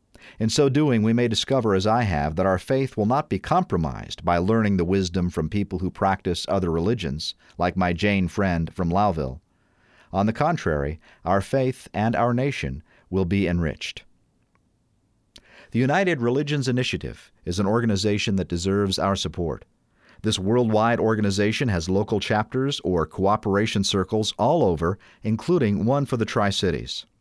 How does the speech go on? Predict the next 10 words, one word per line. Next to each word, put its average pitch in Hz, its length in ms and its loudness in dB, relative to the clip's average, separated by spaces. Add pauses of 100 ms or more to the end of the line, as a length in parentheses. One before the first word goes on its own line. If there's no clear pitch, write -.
(600)
This 190 140 2
is 190 120 0
the 117 120 0
preamble 113 720 0 (300)
for - 160 -2
the 95 80 0
United 104 480 2
Religions 98 520 0
Initiative. 76 600 -4 (1200)
We, 117 400 0